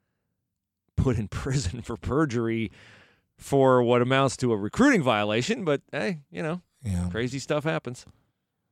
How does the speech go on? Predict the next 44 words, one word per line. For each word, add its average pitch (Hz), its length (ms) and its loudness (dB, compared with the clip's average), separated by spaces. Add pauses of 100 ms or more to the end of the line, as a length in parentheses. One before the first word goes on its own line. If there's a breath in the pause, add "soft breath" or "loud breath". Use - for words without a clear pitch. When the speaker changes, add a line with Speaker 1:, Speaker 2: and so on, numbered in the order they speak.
(260)
Speaker 2:
We'll 139 80 0
see. 85 320 -4 (800)
Hey, 123 220 4
um, 110 300 4 (260)
I 123 80 -4
wanted 156 380 -4
to 104 80 -10
talk 131 320 0
to - 100 -8
you 95 40 -4
about, 92 220 0
I've 90 60 -4
been 98 120 -2
sending 123 420 2
you 98 160 0
articles. - 840 -4
Speaker 1:
Yes, 139 800 0
you 208 120 -8
have 143 280 0
been. 90 200 -2
Speaker 2:
And - 80 -6
I 104 100 -6
think 113 200 -8
this 107 240 -2
is, 95 360 -4
Speaker 1:
When 101 80 2
I 151 60 4
Speaker 2:
uh, 180 40 -4
Speaker 1:
get 175 140 4
a, 131 60 2 (140)
when 139 140 4
I 165 120 4
get 170 180 -2
something 165 320 0
in 131 120 2
blue 139 340 6
from 98 200 -8
you, 95 180 -4
I 95 120 -4
always 117 320 -2
click - 320 -8
on 80 160 -8
it - 100 -16
because - 540 -16